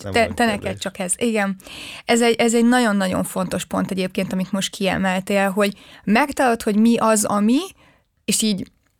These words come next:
Speaker 2: ráugrasz. Egyszerűen nem látod a világ többi részét, mert azt mondod, hogy na, ez a tiéd, és pont. És nincs B-terv. Ugye nagyon sokszor, és ez a, a vezetői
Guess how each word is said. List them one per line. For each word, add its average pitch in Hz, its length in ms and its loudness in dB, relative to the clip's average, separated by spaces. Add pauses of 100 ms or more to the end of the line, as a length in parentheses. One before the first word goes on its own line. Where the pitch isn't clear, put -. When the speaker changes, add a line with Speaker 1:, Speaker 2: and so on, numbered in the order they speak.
(280)
Speaker 2:
ráugrasz. 196 720 2
Egyszerűen 285 300 2
nem 302 160 4
látod 254 320 2
a 254 80 4
világ 220 380 2
többi 196 380 2
részét, 185 640 2
mert 220 260 0
azt 220 160 0
mondod, 214 200 -2
hogy 214 180 0
na, 220 280 2
ez 247 240 2
a 202 100 2
tiéd, 220 640 0
és - 160 -2
pont. - 480 -6 (360)
És 226 120 -2
nincs 254 320 2
B-terv. - 680 0 (540)
Ugye 208 100 2
nagyon 233 340 4
sokszor, 202 460 2
és 202 220 0
ez 208 160 2
a, 196 380 4
a 196 80 0
vezetői 190 880 0